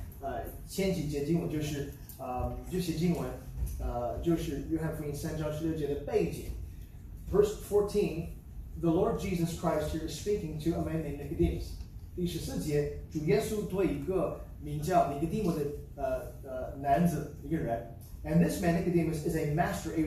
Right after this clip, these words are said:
ruler of the Jews.这个，呃，尼哥底母就是一个，呃，犹太人的，呃，呃，领导人。He is a Pharisee,他就是法利赛人。This man knows the Old Testament.这个人，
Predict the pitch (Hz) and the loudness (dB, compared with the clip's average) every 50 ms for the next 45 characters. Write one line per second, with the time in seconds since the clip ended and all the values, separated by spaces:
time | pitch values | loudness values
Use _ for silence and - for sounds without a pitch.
0 | 151 151 180 233 240 190 160 147 143 147 - 170 - - 240 220 - 147 - - | 2 2 4 6 6 6 6 6 4 0 0 0 0 2 2 2 2 2 0 -2
1 | - 185 175 165 156 139 - - - - - - - 135 139 139 160 170 165 165 | -2 0 2 2 2 2 0 -2 -4 -4 -4 -4 -2 -2 -2 0 2 2 2 2
2 | 226 240 226 180 165 165 170 170 196 190 180 - 170 160 - - - - - - | 2 2 4 4 4 4 4 2 2 0 2 2 0 0 0 4 6 8 8 8
3 | - - - - - - - - - - - - 160 147 151 165 180 170 156 - | 6 0 -6 -10 -12 -12 -14 -12 -10 -8 -6 -4 -4 -2 0 2 2 2 2 2
4 | 147 - - - - - - 147 139 135 135 - - - 165 165 - - - 196 | 0 -4 -8 -10 -10 -6 -2 0 2 2 2 2 2 2 2 2 2 2 0 2
5 | 190 180 165 156 160 147 139 135 135 - - - - - - - - - 123 123 | 2 2 2 2 2 0 0 -2 -2 -4 -8 -10 -12 -12 -10 -10 -8 -6 -6 -6
6 | 120 123 - - - - - - - - - - - 156 170 190 190 175 - - | -6 -6 -6 -8 -10 -10 -10 -8 -8 -6 -6 -2 2 2 2 4 4 4 4 2
7 | - - - - - - - - - 190 208 202 175 165 160 156 156 147 - 202 | 2 -2 -6 -8 -8 -10 -10 -8 -4 -2 2 2 4 4 4 2 0 -2 -4 -4
8 | 208 220 240 226 175 - 143 131 123 147 143 143 175 170 165 165 151 143 147 170 | -4 -4 -2 -2 -4 -4 -4 -6 -6 -6 -2 2 4 4 4 2 0 -2 0 0
9 | 170 180 180 - 185 180 180 - - - - - - - - - - - 165 226 | 2 2 2 0 0 -2 -2 -2 -4 -6 -10 -12 -14 -14 -14 -14 -6 -2 0 2
10 | - - - 175 180 175 170 165 160 160 160 196 226 240 240 233 175 170 208 208 | 2 2 2 2 4 4 6 4 4 4 4 4 6 6 6 4 4 4 4 4
11 | 202 - - 190 175 - - - - - - 208 196 170 147 147 147 170 | 4 4 2 0 0 0 -2 -4 -2 -2 0 2 2 2 4 4 2 2